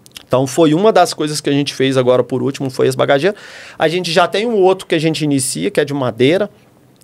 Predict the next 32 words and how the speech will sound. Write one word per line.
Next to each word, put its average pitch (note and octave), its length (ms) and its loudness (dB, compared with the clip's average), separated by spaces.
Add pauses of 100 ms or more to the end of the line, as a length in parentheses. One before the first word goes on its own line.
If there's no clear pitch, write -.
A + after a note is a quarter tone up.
(180)
A C3+ 40 -6
gente B2+ 220 -2
tem C#3+ 120 2
hoje C#3 260 4
no C#3 100 -2
canil C3+ 420 0 (540)
tambor, D3+ 480 -2
que D#3+ 80 -12
o - 20 -20
cachorro A2+ 280 -4
passa A#2 260 0
dentro, A#2+ 460 0
que, A#2+ 140 -8
que - 380 -6
é A#2+ 120 2
uma, D3 260 -2 (260)
tem C#3 140 -2
cachorro C3 300 -2
que C#3 100 -6
não C#3 340 2
quer D3 200 0
entrar B2 260 0
debaixo, A#2 480 0
tem - 140 -4
alguns D#3 280 -2
tambores B2+ 320 -2
que - 60 -20
os - 80 -12
cachorros B2+ 300 -4
têm B2+ 160 -4
que C#3 160 -14 (180)
transpor. B2+ 640 0